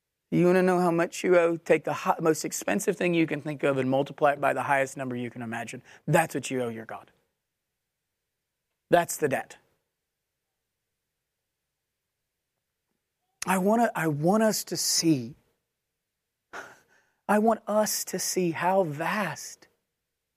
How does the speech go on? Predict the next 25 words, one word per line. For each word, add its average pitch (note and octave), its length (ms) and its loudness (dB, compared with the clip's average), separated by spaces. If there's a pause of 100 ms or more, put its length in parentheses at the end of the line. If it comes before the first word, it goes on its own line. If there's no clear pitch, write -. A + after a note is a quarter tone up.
(480)
the F3+ 120 2
problem F#3 840 0
of E3 200 2
sin F3+ 420 0
is. G#3 600 0 (2250)
For, A3 140 0
for G3+ 180 0
s-, - 220 -2
one, G3+ 420 0 (380)
because A3 320 4 (180)
I A3+ 140 -2
w-, B3 280 0 (100)
I G3+ 140 4
want G#3+ 340 2
us C#4+ 220 0
to C4+ 120 -2
see, A3 600 2 (1400)
I E3+ 100 -4
want G#3 240 2
us D4 200 0
to B3 100 0
see A#3+ 260 2
the G3+ 160 4
desperate - 640 0
straits - 720 0